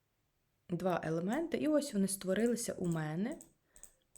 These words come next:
на ось цьому шарі. Я можу їх зробити невидимими, можу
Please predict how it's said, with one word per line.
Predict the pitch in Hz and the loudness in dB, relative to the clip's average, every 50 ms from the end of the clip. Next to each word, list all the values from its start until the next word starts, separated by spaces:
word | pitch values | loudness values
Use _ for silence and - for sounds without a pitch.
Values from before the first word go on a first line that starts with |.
| - - - _ _ _ _ - - - _ _ _ _ _ - - - _ _ - | -20 -20 -20 _ _ _ _ -20 -20 -20 _ _ _ _ _ -20 -20 -20 _ _ 0
на | 185 202 220 240 254 - - - | 0 2 2 0 -2 -4 -8 -6
ось | - 202 202 202 | -4 -4 -4 -4
цьому | - - 185 180 175 180 | -2 0 0 2 2 0
шарі. | 180 - - 165 147 147 147 - - - - _ - - - - - _ - | 0 -2 -4 -4 -4 -6 -6 -8 -12 -16 -16 _ -14 -14 -14 -16 -18 _ 0
Я | 214 247 285 | 2 2 2
можу | 294 285 262 240 226 185 170 165 - - - - _ - - - - | 4 4 4 4 4 2 2 -2 -6 -6 -10 -18 _ -20 -20 -12 -8
їх | 180 180 220 226 226 - - - - _ _ _ _ - | -2 2 2 2 2 0 -8 -18 -20 _ _ _ _ -14
зробити | 175 175 185 180 196 220 226 233 - 175 180 | -6 -4 -2 0 0 0 0 0 -2 0 2
невидимими, | 220 233 196 175 165 160 160 - 165 170 165 165 160 160 165 - - - - _ _ _ _ _ _ - - - - _ _ _ _ - _ _ _ _ _ _ _ _ | 2 4 4 2 2 2 0 -4 -4 -4 -4 -4 -2 -4 -4 -6 -10 -16 -20 _ _ _ _ _ _ -20 -20 -20 -20 _ _ _ _ -20 _ _ _ _ _ _ _ _
можу | 185 190 220 233 233 220 196 180 160 156 | 2 4 6 8 6 6 4 2 -2 -4